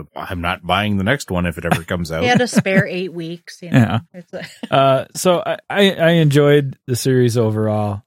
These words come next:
Speaker 3: Uh, I love the, most of the casting.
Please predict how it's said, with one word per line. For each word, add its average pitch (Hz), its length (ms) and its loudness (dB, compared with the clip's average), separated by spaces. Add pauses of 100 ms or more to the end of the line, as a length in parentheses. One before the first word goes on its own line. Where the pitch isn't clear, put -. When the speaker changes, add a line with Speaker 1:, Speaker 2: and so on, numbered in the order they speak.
(100)
Speaker 3:
Uh, 110 420 0
I 117 280 0 (600)
love 135 480 2
the, 120 140 0 (260)
most 123 400 2
of 135 80 2
the 123 80 2
casting. 120 680 2